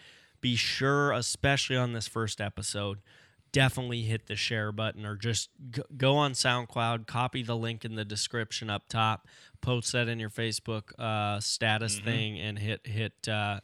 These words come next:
Speaker 1: hit submit, and it'll, it'll go ahead and bring the hyperlink up.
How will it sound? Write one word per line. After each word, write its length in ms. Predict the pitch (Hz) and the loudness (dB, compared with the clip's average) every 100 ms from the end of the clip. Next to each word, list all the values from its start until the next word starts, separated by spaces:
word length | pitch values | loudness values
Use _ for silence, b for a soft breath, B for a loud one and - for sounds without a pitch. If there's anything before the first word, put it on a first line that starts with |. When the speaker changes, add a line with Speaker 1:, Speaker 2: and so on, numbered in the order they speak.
| - | -6
Speaker 1:
hit 240 | 117 117 | -6 -4
submit, 420 | - 101 107 107 | -4 -4 -4 -6
and 80 | - | -6
it'll, 240 | 107 104 - | -6 -6 -6
it'll 160 | 113 104 | -6 -4
go 140 | 101 | -2
ahead 220 | 104 104 98 | 0 0 -2
and 200 | 104 104 | -6 -6
bring 220 | 113 104 | -4 -4
the 60 | |
hyperlink 640 | 104 110 104 104 104 104 98 | -2 0 0 -2 -2 -2 -4
up. 160 | 98 | -4